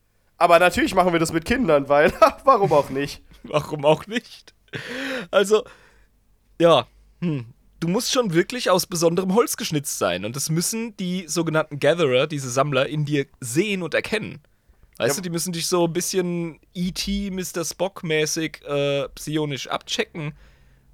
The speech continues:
Speaker 2: um zu, ja, um, um einfach zu begreifen, dass du das Potenzial dazu hast. Weil wenn selbst fertige Space Marines bei dieser Psychofolter, wir wissen nichts über diese sechshundertsechsundsechzig Rituale der Abscheu, zumindest ich nicht,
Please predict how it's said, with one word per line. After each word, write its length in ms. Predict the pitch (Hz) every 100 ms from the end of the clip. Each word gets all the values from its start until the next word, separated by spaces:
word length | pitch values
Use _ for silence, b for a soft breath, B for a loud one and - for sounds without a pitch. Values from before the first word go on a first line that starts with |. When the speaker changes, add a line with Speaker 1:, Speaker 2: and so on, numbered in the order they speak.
| _ _
Speaker 2:
um 140 | 175 165
zu, 220 | 165 151 - - - _ _ _ _ _ _ _ _ _ 147
ja, 160 | 220 175
um, 200 | 139 135
um 140 | 147
einfach 360 | 139 160 156 123
zu 120 | -
begreifen, 460 | 147 - 147 151 160
dass 200 | 147 -
du 260 | 156 147
das 120 | 139 123
Potenzial 500 | - 117 - 135 190
dazu 240 | 110 -
hast. 180 | 92 -
Weil 140 | 120
wenn 120 | 151 180
selbst 360 | 202 190 - b b b b b b
fertige 520 | _ - 214 262 202
Space 340 | 151 - 233 -
Marines 580 | 190 120 78 - - - _ _ _ _ _ _ _
bei 100 | 143
dieser 540 | 156 170 170 151 147 - -
Psychofolter, 920 | - 214 233 202 170 143 120 107 107 - _ _ _
wir 160 | 143 143
wissen 260 | 160 156
nichts 180 | 143 -
über 100 | 135 127
diese 200 | 120 120
sechshundertsechsundsechzig 1000 | 131 - 123 113 120 120 120 113 -
Rituale 320 | 123 117 113 113
der 140 | 101
Abscheu, 280 | 104 131 135
zumindest 360 | 139 117 110
ich 160 | 143 139
nicht, 200 | 135 -